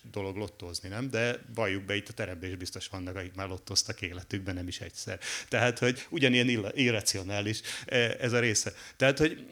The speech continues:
nyilván ezek mind az emberi viselkedésnek egy-egy, egy-egy lenyomata, amit, amit látunk, és igazából most én messzire kalandoztam a-, attól, amit akartam mondani, mert igazán, amit az András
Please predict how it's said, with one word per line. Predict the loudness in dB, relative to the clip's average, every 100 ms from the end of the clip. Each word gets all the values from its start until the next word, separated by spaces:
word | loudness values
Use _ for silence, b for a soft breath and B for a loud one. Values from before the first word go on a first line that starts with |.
| 0
nyilván | 4 4
ezek | 4 4 2
mind | 0 2
az |
emberi | 2 2 2
viselkedésnek | 2 2 0 0 -2 -2 -2 -4 -4
egy-egy, | -2 -2 -4 -4
egy-egy | -6 -2 -2
lenyomata, | -2 -2 -2 -4 -6 -6
amit, | -4 -6 -8 -10
amit | -6 -4
látunk, | -2 -2 -2 -2 -2
és | -2 -2
igazából | -4 -2 0 0 2 2 0 -4 -20 _ -20 -20 -10
most | -4 0
én | 0 -2 -6
messzire | 0 2 4 2
kalandoztam | 0 0 0 -2 0
a-, | -2 -2 -2
attól, | -4 0 0
amit | 0 -2 -6 _
akartam | -4 0 2 0 -4 -4 -6 B B
mondani, | -2 0 2 0
mert | 0 0
igazán, | 0 0 0 -2
amit | -2 -4 -2
az |
András | -4 0 2 2 -2 -6